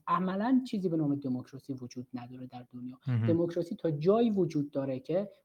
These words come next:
Speaker 1: قدرتمندها بتونن منافعشون تأمین بشه. ما الان بیت کوین داره به کل مردم دنیا منفعت می‌رسونه. کجاش ایراد داره؟
Speaker 2: مهم.
Speaker 1: یکی بیاد نشون بده.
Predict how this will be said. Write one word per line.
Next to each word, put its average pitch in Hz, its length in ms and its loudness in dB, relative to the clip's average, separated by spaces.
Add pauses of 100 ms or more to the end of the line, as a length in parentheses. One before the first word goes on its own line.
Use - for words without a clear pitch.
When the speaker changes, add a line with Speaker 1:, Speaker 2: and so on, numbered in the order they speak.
(100)
Speaker 1:
قدرتمندها 147 800 2
بتونن 175 440 -4
منافعشون 160 640 -4
تأمین 170 440 -4
بشه. 131 280 -8 (300)
ما 170 140 0
الان 165 240 2
بیت 147 180 0
کوین 190 180 -4
داره 175 160 2
به 165 180 -8
کل 220 280 -4
مردم 170 360 0
دنیا 165 260 0
منفعت 170 460 -4
می‌رسونه. 165 380 -4
کجاش 285 540 4
ایراد 165 340 2
داره؟ - 260 -14 (800)
Speaker 2:
مهم. 117 320 4
Speaker 1:
یکی 208 200 4
بیاد 254 260 4
نشون 233 300 2
بده. 220 180 4